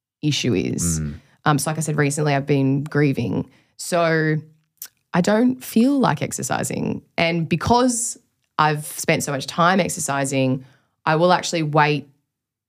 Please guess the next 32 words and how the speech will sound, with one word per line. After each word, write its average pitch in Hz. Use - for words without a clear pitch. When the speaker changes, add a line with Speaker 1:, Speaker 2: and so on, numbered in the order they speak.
Speaker 1:
for 185
those 156
emotions 147
to -
pass. 151
And 170
often 185
that 156
is 151
through 147
breath 143
work, 151
um, 147
the 165
emotions 151
will 147
come 151
up 139
a 151
lot 139
during 147
breath 147
work. 143
My 151
subconscious 151
will 147
come 143
alive 139
when 151
I'm 131
journaling, 143
um, 135